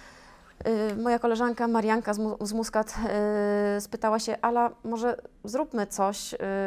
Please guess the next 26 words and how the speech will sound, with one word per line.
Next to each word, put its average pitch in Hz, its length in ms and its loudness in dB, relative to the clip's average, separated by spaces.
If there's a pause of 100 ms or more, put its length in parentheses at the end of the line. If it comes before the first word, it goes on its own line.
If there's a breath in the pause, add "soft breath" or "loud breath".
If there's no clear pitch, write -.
(140)
żeby 208 180 -6
pomóc 262 300 0
tym 190 140 -4
markom, 190 400 0
pomu-, 233 260 -2 (240)
jakoś, 226 280 -2 (140)
żeby 214 160 -4
pomóc 254 220 0
sobie 294 320 4
i - 140 -4
markom”, 226 500 4 (100)
e, 208 420 -2
i 226 320 -4 (500 loud breath)
jakąś 247 220 -2
taką, 254 280 0
takie - 300 -6
miejsce, 269 340 0
gdzie, 226 140 0
gdzie, 233 280 0
gdzie, 226 560 -4 (460)
e, 220 60 -6
marki 247 280 -2
mogą 233 200 -2
po-, 226 160 -4
po-, - 260 -4
porozmawiać, 226 640 -4